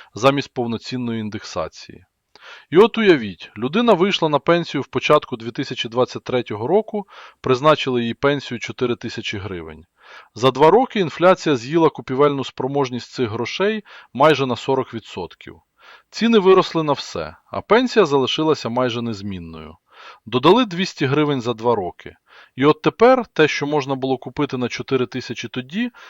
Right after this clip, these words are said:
зараз коштує майже шість тисяч, а пенсія тільки чотири тисячі двісті. І держава знає про цю проблему. Верховний суд навіть визнав, що відсутність повної індексації для нових пенсіонерів — це незаконно,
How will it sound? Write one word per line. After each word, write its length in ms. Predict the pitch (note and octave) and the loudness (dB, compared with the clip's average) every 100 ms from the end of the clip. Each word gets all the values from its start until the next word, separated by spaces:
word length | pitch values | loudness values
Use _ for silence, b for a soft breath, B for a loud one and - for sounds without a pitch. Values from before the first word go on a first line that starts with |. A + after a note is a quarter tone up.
| B | B
зараз 340 | - C#3 G3+ - | 2 6 6 4
коштує 440 | - F3+ - D3 | 0 0 0 -4
майже 320 | C3 C#3 B2 | 2 0 0
шість 360 | C3 - C#3 - | -4 -6 -10 -12
тисяч, 480 | G#2+ F#2 - - - B B B | -12 -12 -14 -18 -20 B B B
а 80 | G#2+ | -8
пенсія 440 | - G#3+ A#3+ G#3+ | 2 4 4 2
тільки 340 | E3 F3 F3 D#3+ | 0 -2 -6 -8
чотири 360 | - - C3+ | -8 -2 0
тисячі 400 | B2+ A#2 - - | 0 -4 -8 -8
двісті. 580 | A2 G2+ F#2 - - F2 _ _ B B B | -12 -12 -14 -16 -18 -20 _ _ B B B
І 80 | A#2 | 0
держава 460 | C3+ C3+ G3+ A#3 | 2 6 6 6
знає 320 | D3 D3+ F3 | 4 2 2
про 160 | E3+ C3 | 2 0
цю 180 | - B2+ | -8 -10
проблему. 600 | - A2+ F#2+ D#2+ D2+ D#2 _ b b b - | -10 -8 -8 -8 -12 -20 _ b b b -4
Верховний 500 | A#2+ - A3+ A3+ G3+ | -4 4 4 4 0
суд 300 | - A#3 F#3 | -2 -4 2
навіть 280 | F3+ E3 | 2 2
визнав, 440 | D3 F3+ D3+ A2+ F#2 | 0 2 2 -2 -6
що 160 | - | -8
відсутність 560 | A#2 A2+ - E3 C#3 - | -8 -8 -8 -6 -8 -6
повної 360 | D3+ C#3+ C3+ B2 | 0 0 0 -4
індексації 680 | A2+ A#2 - F#3+ F#3+ F3 | -4 -6 4 4 4 -6
для 160 | C3 B2 | -2 -2
нових 260 | B2+ C3+ | 0 -2
пенсіонерів — 800 | - B2+ A#2 B2+ C3+ F#3 G#3+ G#3 - B B | -4 -8 -8 -8 -4 -2 0 -2 -8 B B
це 180 | - D3+ | -2 0
незаконно, 800 | D3+ C3 - - F2+ D#2 D2+ | 2 0 -2 -6 -10 -10 -18